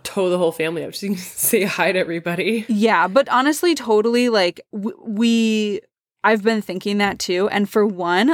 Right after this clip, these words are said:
Speaker 2: like, it's actually really exciting 'cause one of the big races, which is the one you and I did, was that last year?
Speaker 1: It was last
Speaker 2: <laughs>
Speaker 1: fall, yeah.
Speaker 2: Yeah, last fall. Um, you know, it's a mile from my house and, and
Speaker 1: Yeah.
Speaker 2: it's a double weekend too. So definitely gonna go to that one,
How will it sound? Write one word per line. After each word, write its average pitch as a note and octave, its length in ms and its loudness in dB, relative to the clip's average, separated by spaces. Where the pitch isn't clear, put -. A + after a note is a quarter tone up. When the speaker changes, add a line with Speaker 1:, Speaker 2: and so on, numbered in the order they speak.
Speaker 2:
like, F#3 300 -2
it's G3 140 -4
actually G3+ 300 0
really F#3+ 260 0
exciting F3+ 340 -2
'cause F3+ 200 -8
one F#3+ 140 0
of G3 100 -2
the F#3 80 -6
big F3+ 240 -6
races, E3+ 440 -8
which E3+ 160 -12
is E3+ 140 -8
the E3+ 100 -6
one E3 340 -8
you F3 140 -2
and E3 100 -4
I B3+ 380 2
did, D#3+ 440 -4
was G3 120 -14
that D3+ 160 -4
last F#3+ 260 -6
year? C#4+ 160 -4
Speaker 1:
It F#3 80 2
was F3 160 0
last D#3+ 280 0
Speaker 2:
<laughs> - 40 2
Speaker 1:
fall, D#3+ 260 0
yeah. D#3+ 360 -4
Speaker 2:
Yeah, C4 360 2
last G3 380 -6
fall. G3+ 380 -2
Um, G3 340 2
you B3+ 100 2
know, A#3+ 140 2
it's G#3 160 -2
a G#3 60 2
mile F3+ 340 0
from F3 180 -8
my D#3+ 120 -8
house - 540 -10
and, G#3 160 2
and F3+ 100 -6
Speaker 1:
Yeah. F#3+ 260 2
Speaker 2:
it's F#3 100 -4
a G3 60 2
double F#3+ 320 0
weekend E3 340 -6
too. - 240 -6
So F3+ 220 0
definitely G#3 360 0
gonna B3+ 180 2
go B3 100 2
to A#3+ 80 2
that E3+ 260 2
one, F3 420 -4